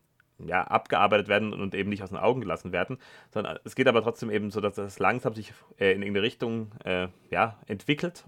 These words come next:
organisch, und dass dann eben vielleicht auch Themen auf einmal angesprochen werden,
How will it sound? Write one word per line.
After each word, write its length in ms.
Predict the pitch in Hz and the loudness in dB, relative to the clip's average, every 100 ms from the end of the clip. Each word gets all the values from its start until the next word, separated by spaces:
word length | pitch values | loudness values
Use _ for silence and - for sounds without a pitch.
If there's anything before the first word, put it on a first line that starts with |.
| - | -2
organisch, 520 | 120 117 131 151 - - - - _ | 4 6 4 2 -8 -20 -20 -20 _
und 300 | 117 113 110 _ _ _ - | -2 0 -2 _ _ _ -2
dass 220 | 110 - | -2 0
dann 140 | 107 | 0
eben 400 | 101 104 104 101 95 _ _ _ _ _ _ | 2 0 -2 -4 -6 _ _ _ _ _ _
vielleicht 240 | 117 110 | 0 2
auch 200 | 107 - _ - | 0 -4 _ -4
Themen 240 | 120 127 | 2 2
auf 100 | 107 | 2
einmal 200 | 113 113 | 2 2
angesprochen 380 | 104 120 - 117 | 2 0 0 4
werden, 420 | 110 107 104 104 | 4 2 -4 -6